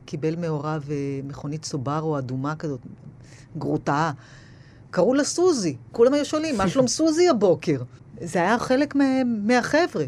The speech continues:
Speaker 1: וסוזי באמת הובילה אותנו מאילת בדרום ועד, אה, אה, קריית שמונה בצפון.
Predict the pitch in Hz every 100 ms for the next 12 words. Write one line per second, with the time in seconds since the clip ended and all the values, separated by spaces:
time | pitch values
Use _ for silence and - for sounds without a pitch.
0 | 147 151 151 208 202 170 185 190 135 185
1 | 202 196 196 180 180 165 175 196 196 202
2 | 220 196 190 170 156 214 240 185 175 208
3 | 202 185 180 175 185 180 175 - 175 180
4 | 202 185 196 196 - 233